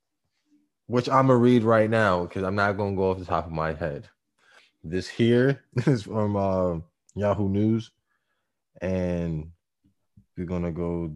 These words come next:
down this. I guess the author is Jared Alexander. You know what I'm saying? Wanna make sure y'all, y'all, y'all motherfucking credit, so I ain't gotta hear no bullshit. So, <clears throat> it's read, Russell Simmons accused Kimora and Tim Lesnar of stealing his shares from a drink company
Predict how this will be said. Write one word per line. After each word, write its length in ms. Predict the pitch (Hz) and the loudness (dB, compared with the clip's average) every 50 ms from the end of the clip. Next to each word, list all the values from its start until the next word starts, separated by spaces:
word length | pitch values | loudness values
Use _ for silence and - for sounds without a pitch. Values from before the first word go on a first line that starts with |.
| 80 90 | -12 -8
down 420 | - 92 90 87 85 85 82 85 87 | -6 -4 -2 -2 -2 -2 -4 -4 -4
this. 220 | 90 92 90 - | -4 -4 -6 -8
I 160 | 95 87 85 | -8 -8 -6
guess 200 | 85 85 85 - | -6 -8 -8 -10
the 160 | _ - 82 80 | _ -10 -10 -10
author 580 | - - 82 85 80 - - 82 78 78 78 78 | -8 -8 -6 -8 -8 -8 -8 -8 -8 -6 -8 -8
is 80 | 76 76 | -8 -8
Jared 300 | 82 82 80 80 78 78 | -6 -6 -6 -4 -6 -6
Alexander. 640 | 78 78 76 73 73 82 85 85 82 80 82 80 - - | -6 -6 -6 -6 -6 -6 -6 -6 -4 -6 -8 -8 -8 -8
You 80 | 85 80 | -6 -4
know 80 | 80 | -4
what 100 | 78 78 | -4 -4
I'm 40 | - | -6
saying? 140 | 78 76 80 | -6 -4 -4
Wanna 120 | 80 80 | -4 -4
make 140 | 80 78 - | -4 -4 -6
sure 120 | - 80 78 78 | -6 -6 -4 -4
y'all, 40 | |
y'all, 200 | 78 78 78 78 | -4 -4 -4 -4
y'all 160 | 78 78 78 76 | -4 -4 -4 -4
motherfucking 480 | 76 76 76 - - 76 73 73 73 | -4 -6 -8 -8 -10 -10 -10 -10 -8
credit, 280 | - 85 80 76 71 - | -6 -6 -6 -6 -6 -8
so 100 | 76 76 | -10 -10
I 100 | 76 78 | -8 -8
ain't 80 | 78 | -6
gotta 120 | 78 73 71 | -6 -6 -8
hear 100 | 78 73 | -8 -8
no 140 | 73 73 69 | -8 -10 -10
bullshit. 580 | - 82 85 87 82 - 92 87 82 - _ - | -8 -8 -8 -8 -6 -4 -4 -6 -6 -6 _ -4
So, 220 | - 117 104 - _ _ - | -2 -2 -2 -4 _ _ -2
<clears throat> 300 | - 170 120 104 98 - _ - - _ - _ _ _ _ _ _ _ _ _ _ _ _ _ _ _ _ _ - | -2 0 0 -2 -2 -4 _ -18 -20 _ -20 _ _ _ _ _ _ _ _ _ _ _ _ _ _ _ _ _ 0
it's 220 | 101 107 104 101 | 2 2 2 2
read, 480 | 92 98 117 120 117 104 87 82 76 87 | 4 4 6 6 6 6 4 2 0 2
Russell 240 | 92 104 - 113 | 2 2 2 0
Simmons 580 | 101 - 120 113 117 117 113 113 113 113 85 87 | -2 0 0 2 2 2 2 0 0 -2 -4 -6
accused 580 | 85 - - 110 110 110 107 107 104 95 - - | -8 -6 -2 0 2 2 2 0 -2 -4 -8 -10
Kimora 560 | - 95 95 101 107 113 113 110 107 98 - - - | -6 -2 0 2 4 4 4 4 2 0 -4 -8 -8
and 240 | 87 87 85 80 - _ _ - | -6 -4 -6 -6 -8 _ _ -4
Tim 360 | - 120 117 117 117 110 104 | 0 2 2 4 4 2 4
Lesnar 420 | 107 107 107 98 95 85 78 73 - | 6 6 6 4 2 -2 -4 -4 -4
of 140 | 76 76 - | -6 -8 -8
stealing 460 | - - - - 98 98 95 92 87 | -10 -10 -4 -2 0 0 0 0 0
his 180 | 90 92 98 95 | 0 0 0 -2
shares 500 | - - 98 90 87 85 85 85 80 - | -2 -2 2 2 4 4 2 0 -2 -4
from 260 | - - 90 80 80 | -8 -6 -4 -2 -2
a 100 | 78 76 | -2 -4
drink 300 | 71 82 95 98 101 95 | -4 -2 -2 -2 -2 -2
company 480 | - 95 80 85 82 82 80 78 73 | -2 -4 -4 -2 -2 -2 -2 -4 -4